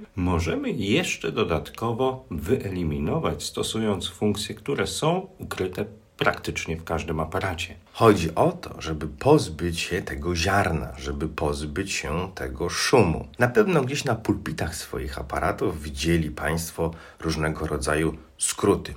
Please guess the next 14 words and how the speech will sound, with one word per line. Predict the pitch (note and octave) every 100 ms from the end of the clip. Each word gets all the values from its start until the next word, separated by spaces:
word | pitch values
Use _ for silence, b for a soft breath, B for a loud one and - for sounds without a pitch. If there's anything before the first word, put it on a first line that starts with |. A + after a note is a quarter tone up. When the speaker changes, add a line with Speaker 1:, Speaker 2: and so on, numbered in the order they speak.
| -
Speaker 2:
Mówię | B2 E3
różnego | D3+ C#3+ D#3 D3+
rodzaju, | D3 - D#3 C3+ F2+
dlatego | D2+ C2+ C#2 D2+ D2 E2 D#2
że | F#2 F2 -
ta | - G#2+ -
opcja, | G#2+ G#2+ - - -
o |
której | B1+ E2 D#2+
mówimy | E2 D#2+ E2 E2
dzisiaj, | E2 E2+ E2 C#2 C2+
czyli | F2 E2+
redukcja | E2 D#2 G#2 - D2 C#2
szumów, | - G2+ E2+ F2 F3